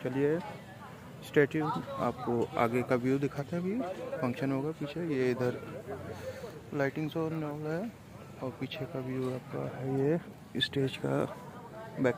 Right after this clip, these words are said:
साइड है हमारे, वो stage है। चलिए अभी दिखाते हैं आपको आगे का view।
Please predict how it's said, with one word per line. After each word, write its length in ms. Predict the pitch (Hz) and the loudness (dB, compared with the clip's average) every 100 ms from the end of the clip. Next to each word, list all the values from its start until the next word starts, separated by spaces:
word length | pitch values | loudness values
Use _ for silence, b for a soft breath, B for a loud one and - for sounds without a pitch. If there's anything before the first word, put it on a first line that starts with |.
| - | 0
साइड 160 | 127 | 0
है 80 | 127 | 2
हमारे, 240 | 127 139 | 2 0
वो 580 | 220 - - - - 131 | -2 -4 -8 -10 -8 -6
stage 340 | - 135 127 139 | -6 -4 -2 -2
है। 120 | 202 - - - - - - - - - - | -2 -4 -10 -12 -12 -12 -12 -12 -12 -12 -8
चलिए 240 | 127 123 143 208 - - | -4 -2 -2 -4 -8 -6
अभी 140 | 120 | -2
दिखाते 360 | 120 113 120 123 | -2 -2 -4 -4
हैं 60 | 117 | -6
आपको 240 | 117 120 | -6 -6
आगे 160 | 117 117 | -6 -8
का 200 | 104 - | -8 -10
view। 100 | - | -10